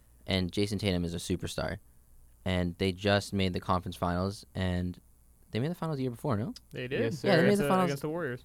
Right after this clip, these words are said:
Speaker 1: Yeah. Guys, you don't give up on a team that made the finals last year and then the conference finals this year.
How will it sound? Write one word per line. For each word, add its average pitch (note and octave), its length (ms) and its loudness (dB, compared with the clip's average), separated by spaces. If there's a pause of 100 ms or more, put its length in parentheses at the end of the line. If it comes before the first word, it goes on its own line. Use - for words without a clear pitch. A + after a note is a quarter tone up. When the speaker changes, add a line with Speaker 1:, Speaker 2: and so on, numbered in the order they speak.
Speaker 1:
Yeah. D3+ 220 4 (600)
Guys, A2+ 360 -4 (260)
you A2+ 100 -4
don't C3 160 2
give C3 120 0
up B2+ 100 2
on A#2+ 100 2
a A2 40 0
team A2+ 180 -2
that G2 80 -4
made G#2 140 -2
the G2 60 -8
finals G2+ 300 4
last F#2+ 280 4
year F#2 120 4
and F#2 100 4
then F#2 60 2
the F#2 60 0
conference F#2 320 0
finals F#2 260 2
this F#2 200 -2
year. E2+ 180 -2